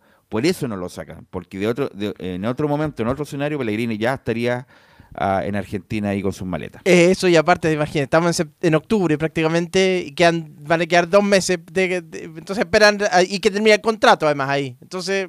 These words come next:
Speaker 2: eso es lo que están esperando, el motivo económico y, y que termine, está por terminar el con-, torneo.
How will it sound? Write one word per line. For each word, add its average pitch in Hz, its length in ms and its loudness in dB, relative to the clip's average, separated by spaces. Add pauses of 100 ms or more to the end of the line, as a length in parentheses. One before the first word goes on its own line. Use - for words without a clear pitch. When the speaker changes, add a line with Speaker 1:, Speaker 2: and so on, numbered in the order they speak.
Speaker 2:
eso 202 340 0
es 196 40 -2
lo 196 60 -4
que 190 40 -6
están 190 160 -4
esperando, 180 420 -2 (220)
el 143 140 -4
motivo 160 260 2
económico 196 580 0
y, 151 460 -4
y 147 80 -14
que 151 140 -2
termine, 165 240 0
está 165 200 2
por 156 140 -4
terminar 156 220 0
el 147 60 -4
con-, 147 160 -2
torneo. 113 380 -4